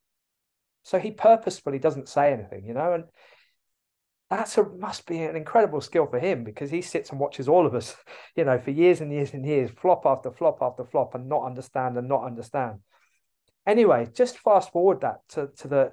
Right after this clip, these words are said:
to, to week four. And the same person coming on the stage, doing the same thing, the same act,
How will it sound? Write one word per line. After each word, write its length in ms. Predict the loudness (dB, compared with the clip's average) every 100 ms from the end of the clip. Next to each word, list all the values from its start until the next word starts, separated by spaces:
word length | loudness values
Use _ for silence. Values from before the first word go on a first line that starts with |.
| -4
to, 200 | -8 -8 _
to 100 | -12
week 280 | -4 -4 -4
four. 480 | -6 -2 -2 -4 -12 _ _ _ _ _ _ _ _ -10
And 120 | -8
the 40 |
same 340 | -4 0 0 2
person 460 | 4 4 2 -14
coming 300 | -8 -6 -2
on 120 | -2
the 80 | -4
stage, 480 | -6 -4 -4 -4 -8
doing 240 | -8 -6
the 60 | -8
same 420 | -10 -8 -6 -6
thing, 440 | -6 -4 -4 -6 -14 _ _ _
the 60 | -14
same 460 | -12 -8 -6 -2
act, 380 | -2 -2 -8 _